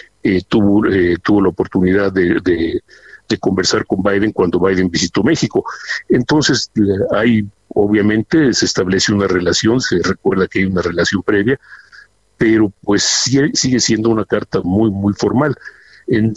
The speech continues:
en alguna medida, pues, hace juego, valga la expresión, con la actitud del presidente, que ha sido así de, de, de ir, de ser muy puntilloso en la formalidad en torno a la relación con los Estados Unidos.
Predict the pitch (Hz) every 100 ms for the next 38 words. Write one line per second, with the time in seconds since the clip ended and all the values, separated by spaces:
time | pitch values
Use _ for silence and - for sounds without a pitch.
0 | - 113 110 127 147 185 180 147 131 165
1 | 170 165 _ - 120 110 - - - -
2 | _ _ 131 135 139 131 - 123 127 113
3 | 101 92 92 101 92 85 - 95 - 104
4 | - 110 90 85 - - 98 95 - 92
5 | 98 98 98 123 - - - - - _
6 | - 107 - 104 98 90 - 90 98 104
7 | - 98 87 87 104 - 90 82 - -
8 | - - _ _ 101 104 110 - 98 110
9 | 120 117 117 107 - 110 107 110 101 -
10 | 92 92 90 95 107 113 - - _ -
11 | 104 - 104 107 95 87 87 87 - 101
12 | - 95 92 95 - 95 95 92 113 165
13 | 131